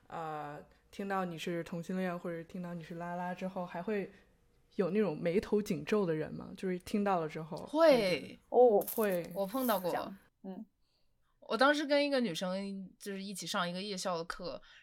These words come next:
Speaker 2: 然后因为是晚上，所以他们会有，都，基本上都会，女生都会有男朋友来接他们。然后当时就有一个女生问我说，“哎，你老公有来接你吗？”
Speaker 3: 她有这么多 assumption 啊，
Speaker 2: 然后我说
Speaker 3: 这个一句话里。<laughs>
Speaker 2: <laughs> 对，我当时就会有一种，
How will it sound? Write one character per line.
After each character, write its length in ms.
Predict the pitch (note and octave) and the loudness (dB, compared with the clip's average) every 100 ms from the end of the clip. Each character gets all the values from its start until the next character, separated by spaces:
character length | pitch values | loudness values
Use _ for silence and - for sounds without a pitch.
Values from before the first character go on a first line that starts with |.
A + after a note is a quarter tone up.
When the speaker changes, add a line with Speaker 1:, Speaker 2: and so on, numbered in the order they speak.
| - | -8
Speaker 2:
然 100 | F3 | -4
后 360 | G#3+ G3+ F#3+ | 2 2 2
因 160 | F3 A3 | 0 -6
为 60 | A#3 | -6
是 120 | B3+ | 0
晚 180 | G#3+ E3+ | -2 -2
上， 220 | E3+ E3+ | -8 -6
所 160 | F#3+ | -6
以 40 | F#3+ | -6
他 120 | G3+ | -4
们 120 | G#3 | -4
会 140 | G3+ F#3+ | -2 0
有， 380 | F3 D#3+ - - - - | 0 -2 -8 -12 -12 -4
都， 180 | A3 G#3+ | -2 -2
基 200 | - C4 | -4 -2
本 120 | A3 | -2
上 140 | E3 | -2
都 140 | F3+ G#3 | -2 -2
会， 160 | G#3 | -2
女 180 | F3+ F3+ | -4 -6
生 160 | D#3 G#3+ | -6 -4
都 140 | A3+ | 0
会 100 | B3 | 0
有 220 | F#3+ D3 - | -2 -4 -8
男 180 | E3+ D#3+ | -4 -4
朋 200 | F3+ F#3+ | -2 -2
友 100 | F#3 | 0
来 160 | D#3 E3+ | -2 -4
接 300 | - F#3+ F#3+ | -4 -2 0
他 140 | F#3+ | -2
们。 160 | E3+ - _ - - - - | -6 -12 _ -20 -20 -14 -2
然 120 | F#3 | 0
后 100 | G#3+ | 2
当 140 | A3 | 0
时 260 | A#3 F#3+ G3 | 0 -6 -6
就 200 | A3+ G3+ | -2 0
有 180 | E3 C#3 | -2 -4
一 40 | |
个 80 | G3 | -6
女 140 | F#3+ | -6
生 220 | E3 F#3 | -6 -6
问 220 | G3 G3+ E3 | -4 -4 -4
我 100 | - | -8
说 220 | F#3 F3 - | -6 -4 -2
，“哎， 140 | G#3+ | -2
你 200 | A#3+ B3 | -2 0
老 160 | A3 D3+ | -2 -2
公 200 | F#3+ G#3 | -4 -4
有 120 | E3 | -8
来 160 | D3+ E3 | -10 -14
接 260 | - F#3 | -8 -6
你 160 | G3 E3+ | -6 -8
吗？” 240 | - - - _ | -10 -14 -16 _
Speaker 3:
她 160 | - D#4+ | 4 8
有 100 | A3 | 8
这 320 | G3+ - A4 | 6 4 8
么 80 | C4+ | 8
多 260 | G3+ G#3 E3+ | 10 8 8
assumption 380 | - G3+ A3 F#3 | 4 2 2 0
啊， 40 | |
Speaker 2:
然 20 | D3+ | 0
后 60 | - | 0
我 40 | |
说 120 | G#3+ G#3+ | 0 2
Speaker 3:
这 100 | F3 | 2
个 80 | |
一 100 | D#3+ | 2
句 140 | E3 F#3 | 2 6
话 240 | G3+ F3+ | 8 10
里。 120 | G#3 | 10
<laughs> 0 | |
Speaker 2:
<laughs> 600 | A#3+ D4 A4 E4+ - - | 10 8 8 6 6 4
对， 580 | - C4 B3+ B3+ - C#4 | 4 6 8 8 8 8
我 60 | D4 | 10
当 200 | D4 - | 8 8
时 140 | E4+ | 2
就 100 | A4 | 2
会 220 | A4 A4 F#4+ | 2 4 4
有 220 | G4 - | 6 6
一 60 | |
种， 260 | G4 C#4 | 8 8